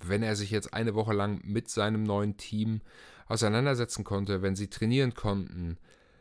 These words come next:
das hat Potenzial, gut zu werden. Justin Jeffersons, äh, Zurückkommen von I R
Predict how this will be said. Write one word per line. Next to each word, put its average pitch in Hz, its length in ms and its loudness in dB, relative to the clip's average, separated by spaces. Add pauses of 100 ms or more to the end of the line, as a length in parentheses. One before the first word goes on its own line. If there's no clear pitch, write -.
(460)
das - 420 0
hat - 360 -2
Potenzial, 110 600 2
gut 120 160 -4
zu 113 180 -2
werden. 101 300 2
Justin 117 360 2
Jeffersons, 113 880 -2
äh, 98 460 -2 (2250)
Zurückkommen 110 760 2
von 120 360 0
I 113 180 -2
R 107 480 4